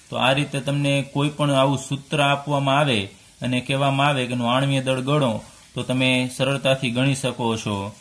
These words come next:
એના માટે અમુક જે આપણે આગળ ઉપર પણ તમને વાત કરી હતી કે પરમાણ્વીય દળ યાદ રાખવાના કીધા હતા શરૂઆતના લેક્ચરમાં આપણે, એકથી વીસ સુધીના તમે યાદ રાખજો. ઘણી વખત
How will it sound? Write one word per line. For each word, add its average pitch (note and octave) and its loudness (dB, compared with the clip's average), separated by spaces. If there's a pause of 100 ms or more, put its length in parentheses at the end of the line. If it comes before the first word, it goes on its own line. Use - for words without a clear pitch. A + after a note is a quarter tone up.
(300)
એના C3+ 2
માટે C3+ 0
અમુક C3+ 2
જે B2+ 0
આપણે C3 0
આગળ B2+ 2
ઉપર C#3 -4
પણ C#3+ -4
તમને C#3 0
વાત C3 0
કરી C3 -2
હતી B2 -6
કે A#2 -6
પરમાણ્વીય C3 0
દળ C3 -2
યાદ B2+ 2
રાખવાના B2+ 0
કીધા B2+ 0
હતા A#2+ 0 (120)
શરૂઆતના B2+ 0
લેક્ચરમાં A#2+ -2
આપણે, G#2+ -2 (380)
એકથી B2+ -2
વીસ C3 0
સુધીના C3+ -2
તમે C3+ -4
યાદ C3 0
રાખજો. C3 0
ઘણી B2 0
વખત C3+ 0